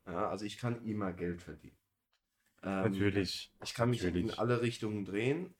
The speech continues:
Speaker 1: das auf
Speaker 2: So.
Speaker 1: jeden Fall. Aber diese belastende finanzielle Situation, es gibt einfach, also die Menschheit, die Menschen sind ja so gepolt. Es gibt einmal den Mensch, ich krieg jetzt einen Knüppel zwischen die Beine gekloppt, auf gut Deutsch gesagt.
Speaker 2: Ja.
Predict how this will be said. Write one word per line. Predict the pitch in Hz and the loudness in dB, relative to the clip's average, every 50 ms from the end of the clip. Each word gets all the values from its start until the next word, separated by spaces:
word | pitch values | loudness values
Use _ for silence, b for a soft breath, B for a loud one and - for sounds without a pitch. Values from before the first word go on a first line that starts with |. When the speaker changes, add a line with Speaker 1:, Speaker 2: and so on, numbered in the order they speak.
| - - | -10 -6
Speaker 1:
das | - 110 104 110 | -4 -2 -2 -2
auf | 104 | -2
Speaker 2:
So. | - 98 | -2 -2
Speaker 1:
jeden | 98 95 90 85 | -2 -2 -2 0
Fall. | - 104 120 - - | 0 0 0 0 2
Aber | 95 92 98 104 113 127 147 165 190 - - b b b b b b - | 4 6 8 8 8 8 6 4 2 -2 -8 b b b b b b -6
diese | 113 107 110 110 101 - - - - | -4 0 0 0 0 0 -4 -6 -2
belastende | 107 101 107 - - - - - 160 151 147 143 | 4 6 6 6 6 4 0 0 0 2 2 0
finanzielle | 139 - 139 135 135 123 120 120 - 110 107 107 107 104 | 0 0 0 2 2 2 2 0 0 0 2 2 2 0
Situation, | 107 104 101 104 95 92 - 98 92 90 | -2 -4 -4 -4 -4 -4 -4 -4 -6 -4
es | 82 - - | -4 -4 -4
gibt | - 151 151 - - | -2 -4 -4 -2 -2
einfach, | 104 110 113 117 120 117 - | -2 0 0 -2 -4 -4 -2
also | - 113 123 120 B B B B B B - | -2 -2 -4 -4 B B B B B B -6
die | - 135 156 | -2 2 4
Menschheit, | 156 165 170 180 180 190 175 180 - | 4 4 6 6 6 4 4 2 -2
die | 139 135 156 151 | -4 0 4 4
Menschen | 156 160 190 - - 180 | 6 6 6 4 2 2
sind | 160 156 143 | 2 2 2
ja | 120 | 2
so | 104 98 95 | 2 0 -4
gepolt. | 95 92 87 - 87 85 80 | -4 -6 -10 -10 -10 -10 -10
Es | 82 - - | -10 -6 -4
gibt | - 139 - | -2 -2 2
einmal | - 113 135 165 175 160 | 6 6 8 8 8 6
den | 147 120 113 | 6 6 6
Mensch, | 110 110 135 156 - - - | 4 2 2 0 0 -2 -4
ich | 123 - | -6 0
krieg | - 139 139 139 139 | 2 2 4 6 6
jetzt | 139 131 135 - - - - 107 | 6 6 4 2 -6 -6 -4 -4
einen | 110 107 | -4 -2
Knüppel | - - 120 123 139 - - 185 160 - 147 - - _ _ | -2 0 2 4 4 4 4 2 2 0 -2 -6 -10 _ _
zwischen | - - 143 143 143 147 139 | -2 0 2 2 4 2 2
die | 131 | 2
Beine | 127 117 117 127 135 139 | 4 4 4 4 4 2
gekloppt, | 135 135 - - 151 156 156 - - _ _ _ _ _ _ _ _ _ _ _ _ _ _ _ _ _ _ _ _ _ _ _ _ | 0 -2 -4 -2 -2 -2 -2 -4 -12 _ _ _ _ _ _ _ _ _ _ _ _ _ _ _ _ _ _ _ _ _ _ _ _
auf | - - - | -12 -4 0
gut | - 151 135 135 | 2 6 10 12
Deutsch | 135 139 139 - | 12 12 10 8
gesagt. | - 156 143 160 180 - - - _ _ _ _ _ | 2 2 4 4 2 2 0 -6 _ _ _ _ _
Speaker 2:
Ja. | - 104 87 | -4 -4 -4